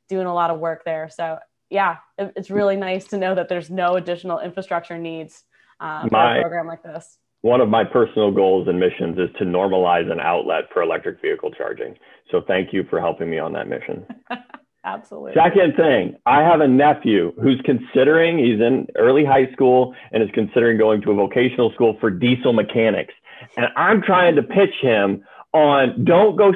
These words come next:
Speaker 2: study diesel mechanics. And also his grandmother, my mother, is also advocating for go study electric motors and electrical vehicles and electrical tractors. Any, anything there you're working on? What's,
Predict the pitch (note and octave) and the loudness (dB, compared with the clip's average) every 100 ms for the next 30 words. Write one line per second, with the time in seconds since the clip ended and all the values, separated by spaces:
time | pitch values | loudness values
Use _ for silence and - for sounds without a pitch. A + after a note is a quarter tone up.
0 | - D3+ C#3+ B2+ B2 B2 A2+ G#2 G#2+ F#2 | 4 4 4 4 2 2 0 0 0 0
1 | G#2 - A#2 A#2 - A2 A2 A2 G#2 G#2 | 0 0 2 2 4 2 4 2 2 2
2 | G2 F#2+ F#2 F2+ G2 G2 F2+ - F#2+ F2+ | 2 0 0 0 0 2 2 2 0 0
3 | F#2+ G2+ F2+ E2+ E2+ E2 E2+ D#2+ F2 F2 | 0 0 0 0 -2 -4 -4 -4 -4 -4
4 | G2+ G2+ G#2 C#3+ D#3 F#3+ G3 - C3 D3 | -2 0 2 4 6 4 2 2 4 6
5 | D3 A#2+ B2+ C#3 D#3+ - B2 B2 B2 C#3+ | 4 4 2 2 0 2 4 4 6 4
6 | D3 B2 A#2+ A2+ A2+ A#2+ D3 C#3+ D#3+ D3+ | 4 2 2 2 2 2 -2 0 0 0
7 | F3 A3 G#3+ D#3 B2+ G2 F2 _ _ _ | 2 2 2 2 2 2 -4 _ _ _
8 | - - - G#2 A2+ A#2 B2+ B2+ D#3 D#3+ | -20 -20 -6 -2 0 2 2 2 0 0
9 | D#3+ F#3 F3 F#3+ - C3+ G2+ - _ _ | -2 0 0 0 2 2 2 -4 _ _
10 | - D3 F3 - A#2+ C#3+ D#3 F3 D#3+ D#3 | -2 2 2 0 0 2 2 0 4 6
11 | D3+ D3 C3+ C#3 C3 C#3 C3 B2+ B2 G#2+ | 6 6 4 4 4 0 2 2 2 2
12 | C3+ - | 0 0